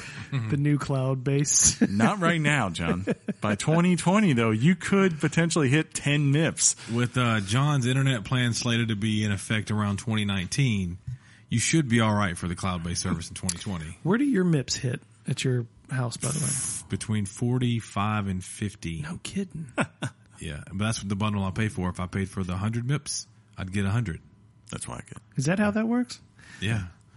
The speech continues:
Speaker 2: That's cool.
Speaker 1: We don't play that up to, well, they say up to, but you always get it.
Speaker 3: I
Speaker 1: 'Cause
Speaker 3: can't say, um, I'm surprised about this Scarlet stuff. It makes
Speaker 1: You are?
Speaker 3: sense.
Speaker 1: I'm
Speaker 3: No,
Speaker 1: not, I'm
Speaker 3: I'm
Speaker 1: not
Speaker 3: not
Speaker 1: surprised at
Speaker 3: at all.
Speaker 1: all, no. Yeah.
Speaker 3: I mean, that kind of sounds right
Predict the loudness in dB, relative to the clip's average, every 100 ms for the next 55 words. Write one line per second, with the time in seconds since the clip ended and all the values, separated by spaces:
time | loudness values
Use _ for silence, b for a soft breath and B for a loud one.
0 | -6 -4 -4 -4 -4 -4 0 2 2 2
1 | 2 2 0 -4 -6 -2 0 0 0 0
2 | 0 0 0 0 -2 -2 0 0 -2 -8
3 | _ -4 -2 -2 -4 -8 -12 -14 _ _
4 | _ _ B B B B B -2 0 2
5 | 0 2 2 2 4 2 0 -2 -6 -14
6 | _ _ -2 -2 0 0 0 -2 -2 -2
7 | -2 -2 -2 -2 -2 -2 -4 -6 -4 -4
8 | -6 -20 _ _ _ _ _ -4 0 2
9 | 2 2 2 0 -2 -4 2 2 2 2
10 | 2 2 2 2 2 2 0 0 -2 -4
11 | -2 0 2 4 4 2 _ _ -2 2
12 | 2 2 2 2 2 -2 -4 -12 -6 0
13 | 0 0 -2